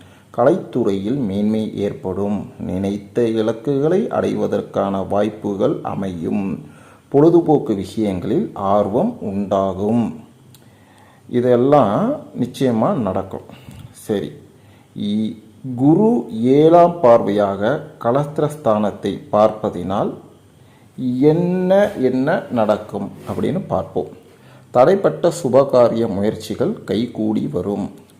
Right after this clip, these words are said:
நெருக்கமானவர்களின் மூலம் சில மாற்றங்கள் உருவாகும்.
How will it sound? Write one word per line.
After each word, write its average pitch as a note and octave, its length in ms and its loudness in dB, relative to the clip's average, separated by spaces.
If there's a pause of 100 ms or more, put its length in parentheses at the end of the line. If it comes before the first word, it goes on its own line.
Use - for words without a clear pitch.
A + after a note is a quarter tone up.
(120)
நெருக்கமானவர்களின் A2+ 1300 0
மூலம் G#2 380 -2 (340)
சில E3 280 0
மாற்றங்கள் G3 840 -2
உருவாகும். G2 840 -2